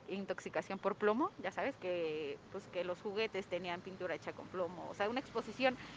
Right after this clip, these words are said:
prolongada al plomo hace que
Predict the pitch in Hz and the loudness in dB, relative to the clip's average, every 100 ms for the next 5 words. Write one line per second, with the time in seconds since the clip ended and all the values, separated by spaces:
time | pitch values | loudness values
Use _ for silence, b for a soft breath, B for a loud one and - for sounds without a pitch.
0 | B - - 240 240 240 254 262 247 247 | B -12 4 6 8 10 12 12 10 8
1 | 247 240 233 262 202 226 208 214 214 220 | 8 8 6 8 6 4 0 2 4 6
2 | 220 | 6